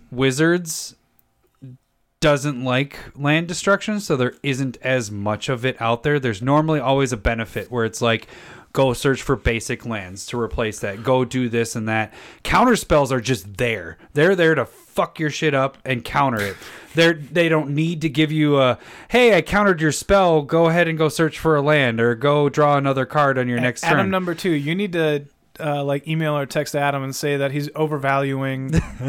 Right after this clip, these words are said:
Speaker 2: counterspells.
Speaker 1: Fucking hate counterspells.
Speaker 2: <laughs> Look,
Speaker 1: I fucking
Speaker 2: counters-,
Speaker 1: hate
Speaker 2: counterspells
Speaker 1: counterspells.
Speaker 2: are good, but they, even though they're kind of everywhere, they're innocuous, they're kind of, like, part of the game.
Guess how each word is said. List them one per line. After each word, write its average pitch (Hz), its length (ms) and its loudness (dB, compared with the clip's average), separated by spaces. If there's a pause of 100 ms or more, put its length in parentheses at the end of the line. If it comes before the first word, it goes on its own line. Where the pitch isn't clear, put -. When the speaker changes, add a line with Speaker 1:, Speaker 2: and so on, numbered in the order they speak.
(140)
Speaker 2:
counterspells. 139 680 -4
Speaker 1:
Fucking 104 260 -6
hate 95 240 -8
counterspells. 240 840 0
Speaker 2:
<laughs> - 40 -20 (440)
Look, 147 220 -2
Speaker 1:
I 98 40 -12
fucking 110 300 -6
Speaker 2:
counters-, 302 220 2
Speaker 1:
hate - 120 -2
Speaker 2:
counterspells 101 100 -8
Speaker 1:
counterspells. 330 420 -2
Speaker 2:
are 254 60 0
good, 208 360 0
but 170 260 -2 (260)
they, 208 480 -2 (1300)
even 262 240 -2
though 233 160 2
they're 202 240 -4 (180)
kind 185 260 -8
of 165 200 -4
everywhere, 147 460 0
they're 143 220 -2
innocuous, 139 680 -4
they're 131 180 -8
kind 135 200 -8
of, 131 100 -12
like, 135 180 -12
part 151 200 -2
of 139 60 -6
the 135 60 -8
game. 139 380 -8